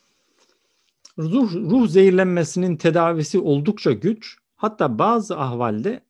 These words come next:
adeta imkansızdır. Ee, yani tedavisi gayri mümkün bir şey değil ama bazı durumlarda imkansızdır. Zira çok defa hissedilmez onun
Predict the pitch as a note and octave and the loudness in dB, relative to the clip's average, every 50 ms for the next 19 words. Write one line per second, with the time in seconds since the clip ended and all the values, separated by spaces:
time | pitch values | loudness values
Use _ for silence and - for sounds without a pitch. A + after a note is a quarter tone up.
0 | _ - F#3+ G#3 A3+ G3 D3+ D3 C#3 - A3 B3+ B3 - D3+ C3+ C3 - C#3 C3 | _ -8 -6 -6 -4 -4 -6 -8 -8 -6 -8 -8 -6 -6 -8 -8 -8 -8 -8 -8
1 | B2 - - C3+ A2 G2 - G2+ - - - _ _ _ _ _ _ _ _ _ | -8 -10 -12 -14 -14 -14 -16 -20 -20 -20 -20 _ _ _ _ _ _ _ _ _
2 | _ _ _ _ _ _ _ _ _ _ _ _ _ _ _ _ _ _ _ _ | _ _ _ _ _ _ _ _ _ _ _ _ _ _ _ _ _ _ _ _
3 | _ _ _ _ _ _ _ _ _ _ _ _ _ _ _ _ _ _ _ _ | _ _ _ _ _ _ _ _ _ _ _ _ _ _ _ _ _ _ _ _
4 | _ _ _ _ _ _ _ _ - C3+ A2+ A2 A2 A2 A2 A2 A2+ A2+ A2+ C#3+ | _ _ _ _ _ _ _ _ -14 -10 -10 -10 -10 -10 -12 -12 -12 -12 -14 -14
5 | - - _ _ _ _ _ - D3 C#3+ C3+ B2 - D#3 D3 E3 E3+ F3 E3 D3 | -16 -20 _ _ _ _ _ -4 -2 -2 -2 -2 -2 -2 0 0 0 0 -2 -4
6 | - - F3 C3+ E3+ E3 E3+ E3 D#3+ E3 D#3 D#3+ D#3+ D3+ - - D#3+ D#3 D3 C#3+ | -4 -4 -4 -2 0 0 0 0 -2 -4 -2 -2 -4 -4 -4 -4 -4 -4 -4 -4
7 | - E3 D3 C3+ C3 F3+ A3+ A#3 G#3+ - E3+ E3+ E3+ D#3+ C#3+ F3 F#3 F#3+ F3 E3 | -2 -2 -2 0 0 0 0 0 -2 -4 -4 -4 -4 -2 0 0 0 2 0 0
8 | D#3 D#3 E3 D#3 D3+ D3 D3 D#3 E3 F#3 E3+ D3+ C#3+ B2+ D3+ C#3+ C#3+ C3 C#3 D#3+ | -2 -4 -4 -2 -2 -2 -4 -4 -4 -4 -4 -4 -4 -2 -4 -4 -4 -4 -6 -6
9 | C#3 B2 D3+ G3+ F#3 C3+ A2+ B2+ F#3+ A#3 A3+ G3+ D3+ - - - A#3+ A#3+ A3+ - | -4 -2 0 0 0 -2 -2 -2 -2 -2 0 -2 -2 -4 -4 -2 -2 -2 -2 -2
10 | F#3 D#3+ - - D#3 C#3 B2 E3+ F3 D#3 - - F3 D#3 D3 E3 D#3+ E3 F3 F3 | -6 -4 -4 -4 -4 -4 -4 -6 -8 -8 -6 -6 -4 -2 -2 -4 -4 -2 -4 -4
11 | D3+ C3 C3 - - C#3+ C3 C#3 D3 D#3 F3 F3+ F3+ | -4 -6 -8 -8 -8 -4 -2 -2 -2 -2 -2 -6 -10